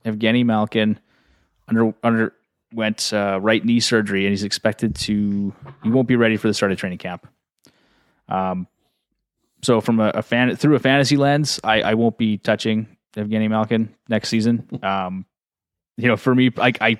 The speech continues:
Speaker 1: drafted him. I finally drafted him this year. I thought, you know what? He was kind of the best guy available at that point, and I took him,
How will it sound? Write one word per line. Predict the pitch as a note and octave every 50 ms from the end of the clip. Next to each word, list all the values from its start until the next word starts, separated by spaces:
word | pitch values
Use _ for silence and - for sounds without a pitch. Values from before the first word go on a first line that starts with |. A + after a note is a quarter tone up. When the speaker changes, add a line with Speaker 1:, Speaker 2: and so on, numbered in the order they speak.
| - -
Speaker 1:
drafted | - - G#2 G2 A2 A#2+ - B2
him. | A2+ G#2
I | F#2+
finally | - - - A#2 A#2 B2+ B2+ B2
drafted | A#2 A2+ A2+ A2 A2+ - -
him | B2 A#2
this | A#2+ A2+ - -
year. | A#2 A#2 A2+
I | G#2
thought, | - G#2+ G2+ G2+
you | B2
know | C3
what? | B2+ B2+ B2+ B2 - _ - - _ _ _ _ _ _ _ _ _ _ _ _
He | - B2
was | A#2 A2
kind | - - C3 C3+
of | C#3
the | C3+ A#2+
best | A#2 C3 B2+ B2 -
guy | - B2+ A#2+
available | A#2 A2 A2 A2+ A#2+ B2 B2 B2
at | A2+
that | - A#2 A2+ A2+ -
point, | - A#2+ A#2+ B2+ B2+ - _ _ _ _ _ _ _ _ _ _ _ _ -
and | A2+ A2 A2 G#2+ G#2+ G#2 G2+ G2
I | F#2+
took | F#2 - D#3+ D#3
him, | E3 D#3+ D#3 C#3